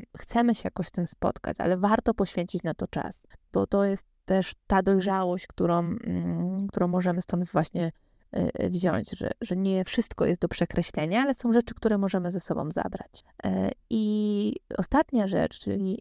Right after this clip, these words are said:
nieangażowanie się w kolejne związki. To jest najczęstszy sposób na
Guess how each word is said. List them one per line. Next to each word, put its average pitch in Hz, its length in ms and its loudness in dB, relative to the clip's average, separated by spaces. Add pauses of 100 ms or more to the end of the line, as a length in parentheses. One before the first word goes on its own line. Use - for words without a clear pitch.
nieangażowanie 208 760 2
się - 140 -12
w - 40 -20
kolejne 165 420 0
związki. 185 540 -4 (200)
To 196 60 4
jest 196 120 0
najczęstszy 220 580 0
sposób 208 440 0
na 180 240 2